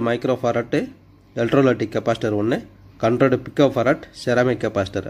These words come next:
அதாவது நான் போலாரிட்டி கெப்பாசிட்டர் ஒண்ணு, இருபத்திரெண்டு கிலோ ஓம்ஸ் உள்ள, குவார்ட்டர் வாட்ஸ் உள்ள ஒரு ரெசிஸ்டன்ஸு, ஒரு எல் இ டி ஒண்ணு எடுத்துக்கோங்க, அவுட்புட் செக் பண்றதுக்கு யூஸ் ஆகும். இப்போ வாங்க,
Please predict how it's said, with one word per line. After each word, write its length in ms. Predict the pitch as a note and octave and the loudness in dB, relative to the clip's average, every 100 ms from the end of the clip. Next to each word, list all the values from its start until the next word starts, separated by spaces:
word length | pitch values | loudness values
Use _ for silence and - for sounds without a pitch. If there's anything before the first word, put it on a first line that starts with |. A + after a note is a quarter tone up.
| G#2+ | -2
அதாவது 240 | A2 B2+ B2 | 0 2 2
நான் 200 | B2+ B2+ | 2 2
போலாரிட்டி 380 | A#2 A2+ G#2 A2 - | 0 0 0 -4 -6
கெப்பாசிட்டர் 460 | F#2+ G2 - G2 F#2+ | -4 -6 -6 -6 -4
ஒண்ணு, 160 | G2 B3+ - - - - - - B2 | -2 -4 -8 -20 -20 -20 -20 -6 2
இருபத்திரெண்டு 440 | B2+ D3 C3 A#2+ A#2+ | 4 4 2 -2 0
கிலோ 140 | B2 B2 | 2 2
ஓம்ஸ் 160 | A2+ G#2+ | 0 -2
உள்ள, 140 | A2+ A3+ - _ - | -2 -2 -8 _ -4
குவார்ட்டர் 300 | A#2 A2 G#2 - - - - A#2 | -4 -4 -8 -16 -20 -20 -2 -2
வாட்ஸ் 200 | A2 G#2+ | 0 0
உள்ள 120 | A2 B3+ C3 | 0 0 2
ஒரு 140 | B2 C#3+ G#2+ | 4 4 0
ரெசிஸ்டன்ஸு, 480 | F#2+ G2 F#2+ - - - - - - - | -2 -4 -6 -6 -12 -16 -20 -20 -10 -2
ஒரு 120 | A#2+ B2 | 2 4
எல் 100 | B2+ | 4
இ 40 | C3+ | 4
டி 60 | B2 | 4
ஒண்ணு 140 | A#2 A2 | 0 -4
எடுத்துக்கோங்க, 340 | - G#2+ C#3 E3 | -4 -2 0 0
அவுட்புட் 300 | A#2+ A#2 G#2 | -2 -6 -8
செக் 180 | A2+ - | -8 -8
பண்றதுக்கு 420 | G#2+ G2 G#2 C#3+ C4+ - - - - - | -8 -4 -6 -6 -10 -14 -20 -20 -10 -2
யூஸ் 160 | A2 - F#2 | 0 2 0
ஆகும். 220 | F#2 F2 - - - - - B2 | 0 -4 -10 -20 -20 -20 -14 -8
இப்போ 140 | - A#2+ | 0 2
வாங்க, 160 | A#2 | 4